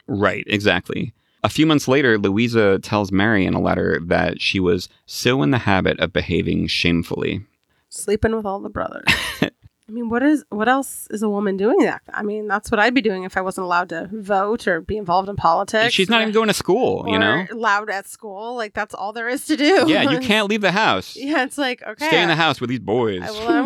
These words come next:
Speaker 2: gonna sleep with them. <laughs> That's like
Speaker 1: Yeah.
Speaker 2: the only excitement she has at her fingertips.
Speaker 1: You know, yeah.
Speaker 2: Can't
Speaker 1: yeah.
Speaker 2: blame her.
Speaker 1: Um, Charles tries to talk George out of the engagement.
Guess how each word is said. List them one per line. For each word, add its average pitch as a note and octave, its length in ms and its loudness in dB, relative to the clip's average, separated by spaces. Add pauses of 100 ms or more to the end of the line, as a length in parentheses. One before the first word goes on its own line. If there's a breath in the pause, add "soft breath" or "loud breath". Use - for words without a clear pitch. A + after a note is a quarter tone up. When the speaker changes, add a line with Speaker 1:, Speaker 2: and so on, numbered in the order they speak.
Speaker 2:
gonna D4 140 -4
sleep E4 200 -4
with C4 120 0
them. A3 220 2
<laughs> D4+ 800 -2 (800 loud breath)
That's - 140 -10
like C#4 100 4
Speaker 1:
Yeah. C4 100 2
Speaker 2:
the B3 60 -4
only B3+ 240 -4
excitement B3+ 560 -4
she - 160 -4
has A#3 180 0
at B3 60 2
her G#3 120 -4
fingertips. A3+ 520 -18
Speaker 1:
You B2+ 200 2
know, D#3+ 440 2
yeah. A2 240 -2
Speaker 2:
Can't E3 240 -4 (360)
Speaker 1:
yeah. - 60 -4
Speaker 2:
blame A3 200 -4
her. G3 380 -6 (580)
Speaker 1:
Um, A#2 460 2
Charles D#3+ 340 -2
tries A2 340 0
to G2+ 100 -2
talk F#2 300 0
George F#2 480 -2 (140)
out F2 200 0
of F#2+ 80 0
the A2+ 100 0
engagement. A#2+ 680 0